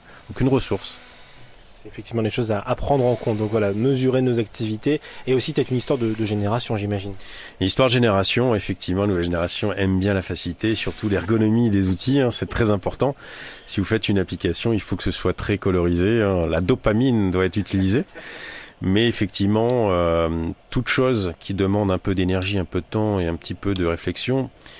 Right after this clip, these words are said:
Speaker 1: c'est jamais forcément hyper agréable. Et puis surtout, ça toujours,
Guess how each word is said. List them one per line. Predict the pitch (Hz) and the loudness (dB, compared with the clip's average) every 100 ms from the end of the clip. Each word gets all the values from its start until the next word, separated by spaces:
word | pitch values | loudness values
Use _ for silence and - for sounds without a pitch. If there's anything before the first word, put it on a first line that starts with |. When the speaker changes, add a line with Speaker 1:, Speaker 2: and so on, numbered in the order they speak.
| - | -14
Speaker 1:
c'est | - 92 | -6 -4
jamais | 85 95 101 110 107 | 0 2 2 2 0
forcément | - - - 101 98 104 | -2 -8 -6 -4 -2 -2
hyper | 101 101 - 92 | -4 -4 -2 0
agréable. | 90 98 110 98 | 0 2 2 0
Et | |
puis | - | -4
surtout, | - - 117 | -8 -6 -6
ça | - - | -6 -6
toujours, | - 92 90 | -6 -4 -4